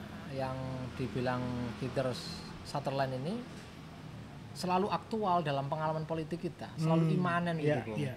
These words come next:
Speaker 2: iya,
Speaker 1: Jadi
Speaker 2: iya.
Speaker 1: selalu muncul tendensi yang sama seperti di, di zaman kolonial tadi.
Speaker 2: Hmm.
Speaker 1: Saya baca Priangan, saya baca Pesisir, saya s-,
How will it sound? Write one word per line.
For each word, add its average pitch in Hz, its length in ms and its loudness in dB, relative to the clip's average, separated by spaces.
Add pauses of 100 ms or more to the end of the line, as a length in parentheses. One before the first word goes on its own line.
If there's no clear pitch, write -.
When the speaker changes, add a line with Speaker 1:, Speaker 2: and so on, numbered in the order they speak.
Speaker 2:
iya, 127 220 -6
Speaker 1:
Jadi 139 220 -6
Speaker 2:
iya. 143 100 -4
Speaker 1:
selalu 156 320 0
muncul 165 720 4 (680)
tendensi 139 520 2
yang 143 160 4
sama 170 560 4
seperti 143 420 -2
di, 131 200 0 (200)
di 120 140 -4
zaman 123 320 -2
kolonial 131 400 0
tadi. 120 300 -4
Speaker 2:
Hmm. 151 100 2
Speaker 1:
Saya 151 180 8
baca 185 280 8
Priangan, 175 580 6
saya 160 160 4
baca 127 420 2
Pesisir, 233 460 4
saya 190 200 2
s-, - 280 -4